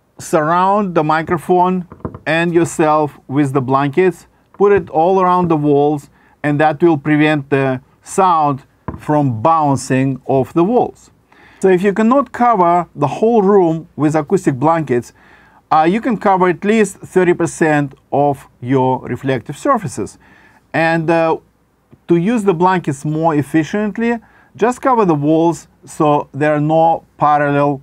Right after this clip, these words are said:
surfaces facing each other, uh, in this intermittent fashion. So this way,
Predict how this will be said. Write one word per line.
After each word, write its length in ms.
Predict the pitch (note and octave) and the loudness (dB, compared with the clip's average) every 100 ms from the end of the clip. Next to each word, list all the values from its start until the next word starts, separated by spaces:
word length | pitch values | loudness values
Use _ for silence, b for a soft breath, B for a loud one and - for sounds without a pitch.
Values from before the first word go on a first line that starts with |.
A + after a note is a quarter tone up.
| _ | _
surfaces 640 | - D3 C3+ C3+ C3+ A#2 | -4 -2 0 -4 -6 -6
facing 420 | - D3+ C#3+ B2 | -2 -2 -2 -4
each 160 | A2+ A#2 | -6 -4
other, 260 | G#2+ - - b b b b b - | -6 -6 -16 b b b b b -4
uh, 320 | F3 F3+ F3 - | 0 0 -2 -4
in 180 | F#3 G3 | -4 0
this 320 | A3 A3 G3 - | 2 2 0 -4
intermittent 640 | F3+ F3 F3 E3+ D#3+ E3 | -2 2 0 2 0 -2
fashion. 460 | - B3 - - - _ b b b _ | 0 -2 -2 -10 -14 _ b b b _
So 440 | G3+ F#3+ F#3 F#3 - | 0 2 0 -4 -4
this 320 | F3 D4 - | -2 -2 0
way, 380 | G3 F#3+ G3 | 2 2 0